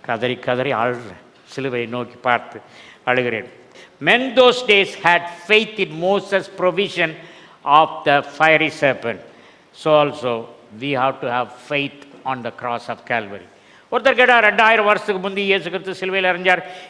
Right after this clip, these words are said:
இன்னைக்கு எங்களுக்கு விடுதலை கிடைக்குது அப்படின்னு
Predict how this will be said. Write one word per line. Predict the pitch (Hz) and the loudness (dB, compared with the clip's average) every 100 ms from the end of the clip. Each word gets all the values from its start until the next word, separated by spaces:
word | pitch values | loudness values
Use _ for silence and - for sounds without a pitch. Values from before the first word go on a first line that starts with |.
| - | -14
இன்னைக்கு | 160 185 185 180 | 0 0 2 2
எங்களுக்கு | 175 180 175 180 170 - - - _ | 4 2 4 2 2 -4 -16 -20 _
விடுதலை | 127 170 180 175 | -6 0 2 2
கிடைக்குது | 165 160 156 156 165 - | 2 0 0 -2 -4 -4
அப்படின்னு | 135 151 | -8 -8